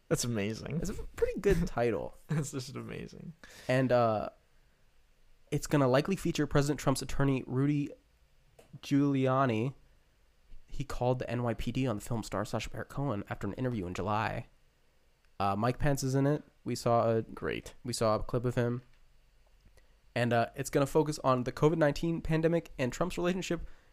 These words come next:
Speaker 2: with late financier and convicted sex offender. Do I even need to say his name <laughs> at this point?
Speaker 1: Jeff Meister.
Speaker 2: Jeff Meister. And, uh, you know, he's gonna be,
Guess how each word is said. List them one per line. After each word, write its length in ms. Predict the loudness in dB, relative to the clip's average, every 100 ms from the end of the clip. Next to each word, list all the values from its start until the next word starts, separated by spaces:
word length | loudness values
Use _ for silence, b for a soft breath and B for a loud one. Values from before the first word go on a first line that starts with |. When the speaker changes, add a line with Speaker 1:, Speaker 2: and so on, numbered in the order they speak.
| b -4
Speaker 2:
with 180 | -2 2
late 340 | 2 2 -2 -6
financier 540 | 2 2 2 2 4
and 120 | 2 -2
convicted 440 | -4 -2 -4 -6
sex 240 | -6 -6
offender. 440 | -2 0 2 0 -2 -14 -20 -20 -18 -16 -16 -18 -20 -20 -20 _ -6
Do 120 | 4 4
I 40 |
even 140 | 6 2
need 160 | 2
to 60 | 0
say 140 | 0
his 140 | 2 2
name 400 | 2 2 0 -2 -8
<laughs> 140 | -10
at 180 | -6 -2
this 140 | -2 -4
point? 420 | -4 -2 0 -2 -6 -10 -12 -12 -12 -14 b b b b b -20 -20 -10 -10 B B B B B B -16 0
Speaker 1:
Jeff 300 | 2 4 4
Meister. 560 | 4 2 2 0 0 -6 4
Speaker 2:
Jeff 240 | 4 6
Meister. 500 | 4 4 2 2 0 -6 -20 -20 -20 -20 -20 _ 0
And, 280 | 2 4 4
uh, 360 | 6 4 2 -2 -14 -20 _ _ _ _ -20 -20 -20 -20 -2
you 100 | 4
know, 140 | 4
he's 160 | 4 2
gonna 160 | 2
be, 180 | 2 -4